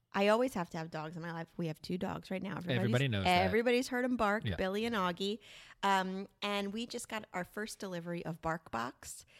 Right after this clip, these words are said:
Speaker 1: And as much as I love to hike with our dogs and spend time with them, I also love when they leave us alone.
Speaker 2: Mm-hmm.
Speaker 1: I really do. I
Speaker 2: Like, now would be nice?
Speaker 1: Yeah, now would be nice. Yeah, they're right next to us. But, um, no, but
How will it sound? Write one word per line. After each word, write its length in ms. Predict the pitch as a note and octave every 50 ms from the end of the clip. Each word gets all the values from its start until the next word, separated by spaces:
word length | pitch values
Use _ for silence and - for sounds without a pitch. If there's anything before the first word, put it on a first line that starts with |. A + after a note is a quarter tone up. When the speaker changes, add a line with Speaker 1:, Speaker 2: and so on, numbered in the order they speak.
| - - - - -
Speaker 1:
And 100 | - F#3+
as 120 | G3 G3 A3+
much 180 | A3+ B3+ -
as 80 | F4+ F#4
I 80 | F4
love 260 | D#4 C4 G#3+ G#3 G#3 -
to 80 | - A#3
hike 280 | - F#3 F3+ - -
with 100 | G#3 G3
our 120 | G#3 G#3 G3+
dogs 420 | G3 F#3+ F#3 F#3 F#3+ F#3 - -
and 80 | G3 G3
spend 280 | - - F3+ F3 F3 -
time 180 | E3+ E3 E3+
with 120 | F3 F3+ -
them, 200 | G3+ G#3 G#3+ A3 -
I 140 | E3+ E3+ -
also 340 | - D#3+ E3+ - - F#3
love 340 | F#3+ F#3 D#3+ D#3 D#3+ E3+ - -
when 260 | - F#3+ F3 E3+ E3 D#3+
they 160 | E3 E3 E3
leave 300 | D#3+ - D#3 D3+ - -
us 180 | C#3+ E3 -
alone. 520 | - D#3 D3+ C#3+ B2+ B2 - - G3+ G#3 - _ _ A#2+
Speaker 2:
Mm-hmm. 420 | A#2+ A#2+ A2 F#2+ C3+ C3+ C3+ E3 F3+ - -
Speaker 1:
I 40 | F#3
really 340 | F3 F3+ F3+ E3 E3 D#3+
do. 400 | D#3 D#3+ D#3 - F#2 - - F#3 - _ _ -
I 60 | -
Speaker 2:
Like, 180 | - A2+ G#2 F#2+
now 200 | A#2+ A2+ G#2 G#2+
would 100 | A2 G#2+
be 80 | A#2+
nice? 400 | A2+ A#2 A#2+ D#3 F#3 - - - - _
Speaker 1:
Yeah, 340 | G3 F3+ F#3 F#3+ G3 F3
now 200 | E3 E3 F3 E3+
would 100 | E3+ E3+
be 80 | D#3+ D#3
nice. 260 | C#3+ G2+ A#2+ E3+ -
Yeah, 140 | - D#3+ -
they're 80 | E3 E3+
right 180 | - D#3 -
next 200 | - - - -
to 100 | - -
us. 200 | - - - - - - - - - - - -
But, 220 | - G#3+ G3 - - - -
um, 540 | - G3 F#3 F3+ F3+ F3+ F3+ F3+ F3 F3+ F#3+ - _ _ _ _ -
no, 140 | A#3 C#4 C#4+
but 160 | A#3 G3